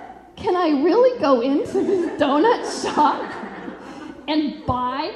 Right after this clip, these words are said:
and then eat these voodoo donuts? <clears throat> And it wasn't just the name of the shop. Some of these donuts themselves had names or shapes or designs that I'm not gonna mention here.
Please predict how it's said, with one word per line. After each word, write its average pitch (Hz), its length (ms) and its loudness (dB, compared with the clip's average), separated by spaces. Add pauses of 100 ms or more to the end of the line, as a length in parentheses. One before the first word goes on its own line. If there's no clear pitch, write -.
(160)
and 285 240 2
then 247 420 0
eat 320 320 -6
these 302 440 -2
voodoo 294 640 2
donuts? - 840 -2 (1120)
<clears throat> 330 340 4 (200)
And 277 100 0
it 294 60 -4
wasn't 440 280 -2
just 427 160 -6
the - 80 -6
name 302 360 0
of - 100 -8
the 294 80 -4
shop. 320 580 -8 (340)
Some 359 160 -4
of 440 80 -6
these 311 280 -6
donuts 226 560 -4
themselves 208 680 -10 (460)
had 247 180 -6
names 262 520 -6
or 175 160 -10
shapes - 1000 -12 (540)
or 220 100 -10
designs 277 800 -4
that 220 140 -6
I'm 370 280 -6
not 339 200 -8
gonna 277 160 -4
mention 320 640 -6
here. - 240 -12